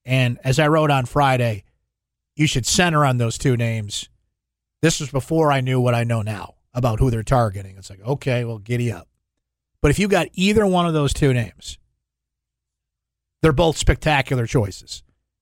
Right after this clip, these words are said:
Michelle Tumalo's out there, who I think is ready to take the next step. She's been a successful coach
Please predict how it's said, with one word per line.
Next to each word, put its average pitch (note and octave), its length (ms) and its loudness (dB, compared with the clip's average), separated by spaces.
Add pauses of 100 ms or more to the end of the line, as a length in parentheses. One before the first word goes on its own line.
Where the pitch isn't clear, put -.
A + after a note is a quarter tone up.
(480)
Michelle E3+ 300 2
Tumalo's C#3 600 2
out G2+ 220 -4
there, - 180 -20 (500)
who C3 180 2
I C#3 140 0
think C#3 280 -4
is B2 120 0
ready C3+ 220 2
to B2+ 100 -2
take B2 240 0
the C3 80 -6
next B2 220 -6
step. A2+ 240 -2
She's A2+ 160 -8
been A#2 160 -6
a A2+ 60 -6
successful C#3+ 540 -4
coach B2+ 380 -2